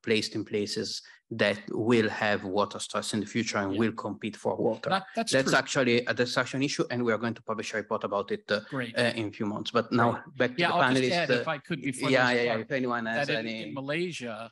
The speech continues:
Speaker 2: uh, for example, I know that places like East Malaysia and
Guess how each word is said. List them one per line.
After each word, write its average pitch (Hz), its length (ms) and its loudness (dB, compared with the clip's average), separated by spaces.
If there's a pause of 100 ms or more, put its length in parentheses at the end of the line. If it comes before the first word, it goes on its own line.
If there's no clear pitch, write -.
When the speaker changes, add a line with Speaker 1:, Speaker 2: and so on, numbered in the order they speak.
(160)
Speaker 2:
uh, 123 220 -4
for 123 200 -10
example, 123 640 -6 (340)
I 143 100 0
know 151 360 6
that 123 200 0 (100)
places 135 520 -6
like 113 340 -6
East 147 320 -4
Malaysia 123 720 0
and 107 320 -8